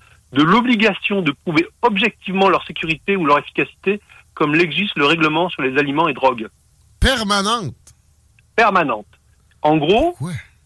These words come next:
Speaker 1: on a en permanence, et c'est encore écrit sur le site du gouvernement, que euh, le, euh, <clears throat> vaccin est sûr et efficace, alors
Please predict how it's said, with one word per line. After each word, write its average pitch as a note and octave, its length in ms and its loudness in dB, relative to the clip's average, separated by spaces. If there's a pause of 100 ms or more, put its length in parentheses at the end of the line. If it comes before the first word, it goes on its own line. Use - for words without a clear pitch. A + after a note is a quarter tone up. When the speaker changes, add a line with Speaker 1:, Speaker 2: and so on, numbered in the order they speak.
(120)
Speaker 1:
on E3 180 0
a F3+ 200 4
en E3+ 100 2
permanence, G#3 680 0 (240)
et - 120 -14
c'est F#3+ 80 2
encore G3 260 0
écrit C#4 320 0
sur A3+ 140 2
le G#3 100 2 (100)
site A#3+ 140 -4
du G3 80 0
gouvernement, G3 640 2 (1120)
que G#3+ 320 2 (540)
euh, D3+ 280 0
le, D#3+ 440 0 (160)
euh, C3 520 0
<clears throat> - 40 -10
vaccin F3 580 0 (760)
est E3 380 2 (420)
sûr A3 300 0 (100)
et C#3+ 160 -2
efficace, A3+ 380 0 (1400)
alors G3 480 2